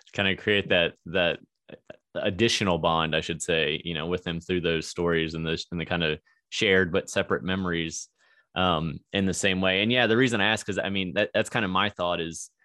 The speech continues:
you know, it, it, if you, if you can figure out how to do it in your younger years, you know, I, you know, it, you might be able, you might be able to get more kind of,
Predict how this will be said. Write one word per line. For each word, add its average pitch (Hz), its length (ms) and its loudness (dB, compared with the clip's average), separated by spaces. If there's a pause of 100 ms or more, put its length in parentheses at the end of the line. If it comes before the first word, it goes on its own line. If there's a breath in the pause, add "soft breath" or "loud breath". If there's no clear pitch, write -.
(340)
you 110 180 0
know, 85 340 0 (340)
it, - 200 -2 (580)
it, - 240 -2
if 113 220 2
you, 107 140 0
if 104 180 0
you 92 100 -4
can 120 320 0
figure 101 200 0
out 92 120 4
how 90 60 2
to 92 80 0
do 95 240 0
it 90 120 0 (100)
in 95 160 -6
your 92 140 -2
younger 101 320 0
years, 82 720 -6
you 98 140 0
know, 82 180 2
I, 87 300 4
you 92 180 0
know, 87 280 0
it, 98 200 0
you 98 100 0
might 98 220 0
be 95 120 2
able, 92 200 0 (380)
you 113 160 -2
might 117 320 2
be 95 80 0
able 90 120 0
to 90 60 -4
get 90 180 -4
more 90 460 -2 (240)
kind 101 200 -2
of, 85 200 -6